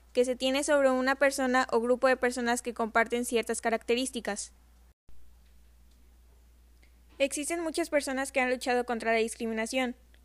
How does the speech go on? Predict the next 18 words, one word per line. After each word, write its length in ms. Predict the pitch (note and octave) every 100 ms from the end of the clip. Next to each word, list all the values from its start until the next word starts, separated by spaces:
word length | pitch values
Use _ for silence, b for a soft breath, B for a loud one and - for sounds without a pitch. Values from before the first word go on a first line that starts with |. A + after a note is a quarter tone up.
| -
Algunos 420 | A#3+ B3 C#4 D#4
de 140 | D4 C4
ellos 280 | B3+ B3+ -
son 160 | A#3
los 100 | A#3
siguientes. 580 | A#3 A#3+ B3 G#3+ G#3 - _ - _ _ - - - - - - - - - - - - _ - _ _ _ - - _ _ _
Martin 360 | - D4 E4 E4
Luther 260 | D4 C#4+ C#4
King 220 | B3+ B3+
junior, 380 | B3 A#3+ A#3 - _ -
nacido 380 | B3+ C4+ C#4+ D4+
como 220 | D4+ C#4
Michael 360 | C#4 C#4+ D#4+
King 280 | - C#4 C#4 A#3
junior 340 | A#3+ A#3+ A#3+ -
en 100 | A#3+
Atlanta, 400 | A#3+ A#3+ B3 C4+
Georgia, 460 | B3+ A#3 A#3 A#3